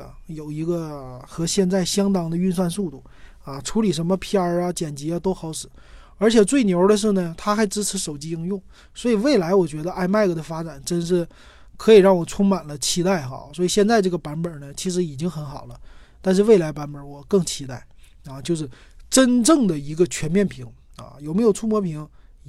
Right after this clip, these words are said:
得有啊，因为你用的是，呃，I O S的，支持I O S的内核的话，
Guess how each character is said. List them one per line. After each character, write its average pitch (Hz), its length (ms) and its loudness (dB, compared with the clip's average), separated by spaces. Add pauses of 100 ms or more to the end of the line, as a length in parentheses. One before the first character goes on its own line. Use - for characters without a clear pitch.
(120)
得 151 100 -8
有 156 320 -6 (240)
啊， 123 260 -16
因 202 120 -4
为 277 120 -4
你 190 160 -2
用 277 240 -2
的 220 120 2
是， 208 280 2 (640)
呃 175 680 -2
，I 233 160 2
O 240 80 4
S 190 400 -2
的， 143 280 -6 (460)
支 202 220 -4
持 180 160 -2
I 196 160 0
O 202 100 4
S 170 260 -2
的 151 280 -4
内 190 260 0
核 131 300 -8
的 160 100 -6
话， 151 300 -14